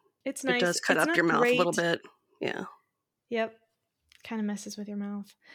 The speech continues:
Speaker 1: That's why I couldn't do Captain Crunch, 'cause Captain Crunch,
Speaker 2: Yeah.
Speaker 1: like, the, the flavor is great, but it really cuts your mouth.
Speaker 2: It
Speaker 1: And,
Speaker 2: cuts
Speaker 1: like
Speaker 2: up your mouth and then it leaves a film behind.
Speaker 1: Yeah.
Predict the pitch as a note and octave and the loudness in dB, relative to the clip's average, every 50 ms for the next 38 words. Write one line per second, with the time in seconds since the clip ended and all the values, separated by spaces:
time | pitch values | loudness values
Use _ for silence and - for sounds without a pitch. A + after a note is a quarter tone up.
0 | - - - C4+ D4+ - - F4 E4 E4 D#4 D4 D4 - D4 C#4+ C4+ B3+ A#3 A#3+ | -20 -6 -2 -2 0 2 2 4 4 4 4 2 2 0 0 0 0 0 -2 -4
1 | B3 A#3 A#3 - A#3 G3+ G3 - F#3+ D#3+ F#3+ - - - - - - - - - | -4 -4 -4 -6 -6 -8 -6 -8 -8 -10 -10 -10 -8 -8 -10 -8 -8 -10 -12 -12
2 | - _ - C4 A#3 - - D4 D#4 - F#4 F4 E4 - A#3+ G#3+ G#3+ G#3+ G3+ F3+ | -12 _ -6 -6 -4 -2 -2 -2 0 0 -4 -4 -2 0 0 2 4 4 4 4
3 | D3 C3 F#3 F#3+ - - G3+ - - _ - - _ _ _ C4 B3 - - D4+ | 2 2 0 -2 -6 -8 -8 -8 -10 _ -20 -20 _ _ _ -12 -10 -2 2 6
4 | D#4+ F4+ E4+ D4 C4 A3 G3 F#3+ F#3+ - G#3 G3+ F#3 F#3 - - - - - _ | 6 6 6 6 4 4 4 2 0 -2 -2 -2 -2 -4 -6 -10 -14 -16 -16 _
5 | _ - - - _ _ _ _ _ _ - D#4+ D4+ C4+ - _ - - - - | _ -20 -20 -20 _ _ _ _ _ _ -10 -10 -10 -10 -12 _ -14 -14 -12 -12
6 | C4+ - - - A3 F#3+ G3 G3 G3+ F#3+ F3 F3 - - _ - - - - B3 | -10 -10 -6 -6 -4 -2 -2 -2 -2 -4 -6 -8 -12 -16 _ -20 -10 -2 2 2
7 | B3+ - - - A#3+ A#3+ A3+ B3+ C#4 A3+ D4+ D4+ D4+ - E4 D#4+ C4 G#3+ G3+ G#3+ | 2 2 2 2 2 4 4 4 6 6 6 4 4 4 2 4 6 6 6 6
8 | A3+ B3 A#3 - A3 G#3 G#3 G3+ F#3+ F3 F3+ G3+ G3+ G3 - D3 C#3 - - - | 4 4 2 2 4 4 6 4 4 4 4 2 2 2 0 -2 -4 -6 -8 -4
9 | - F#3+ F#3 F#3 F#3 F#3 D#3+ B2+ C3+ C3 C#3+ C#3 C3 B2+ B2+ C3 C#3 D#3 - - | -2 0 2 2 2 0 0 -2 -4 -4 -4 -4 -4 -4 -4 -6 -8 -8 -12 -14
10 | - _ _ _ _ _ _ _ _ _ _ _ _ _ - G3+ G#3 - - G#3+ | -16 _ _ _ _ _ _ _ _ _ _ _ _ _ -8 -6 -6 -6 -8 -10